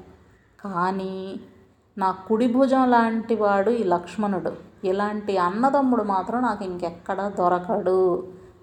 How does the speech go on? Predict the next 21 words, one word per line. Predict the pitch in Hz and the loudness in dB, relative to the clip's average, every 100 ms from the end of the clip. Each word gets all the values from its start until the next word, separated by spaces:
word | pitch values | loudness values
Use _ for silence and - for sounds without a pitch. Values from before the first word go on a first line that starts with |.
| _ | _
అని | 214 | -4
అన్నాడు. | 196 190 180 - - - | -2 -4 -6 -8 -14 -10
అంటే | 208 233 | -8 -2
లక్ష్మణుడికి | 208 175 - 233 233 226 214 233 | 0 0 0 2 2 2 0 0
రాముడిచ్చే | 247 185 196 214 208 - 196 | 2 4 4 2 -2 -2 -4
ఇంపార్టెన్స్ | 190 202 202 202 202 202 | 0 2 2 0 -4 -4
మీరు | 180 - 185 | -6 -2 -2
చూడండి. | 180 175 - - - - _ _ _ _ _ _ _ - | 0 -2 -6 -12 -18 -20 _ _ _ _ _ _ _ -6
సీతాదేవి | 202 196 220 208 208 202 | -6 -2 0 2 0 0
లాంటి | 196 190 - | -4 -6 -8
స్త్రీ | 220 233 | -6 0
ఎక్కడైనా | 262 247 220 226 233 | 0 2 0 2 2
నేను | 233 214 | 2 2
బాగా | 190 180 190 214 254 | 4 8 8 10 10
వెతికితే | 240 226 233 254 | 8 4 2 2
దొరికే | 214 214 226 233 | 4 2 2 0
ఛాన్స్ | 233 196 208 240 247 | 2 2 4 2 0
ఉందేమో, | 233 226 214 208 | 0 0 -2 -2
కానీ | 190 226 | -2 -2
లక్ష్మణుడు | 277 185 185 - 233 226 | 0 0 0 0 2 2
లాంటి | 214 196 190 | 0 -2 -4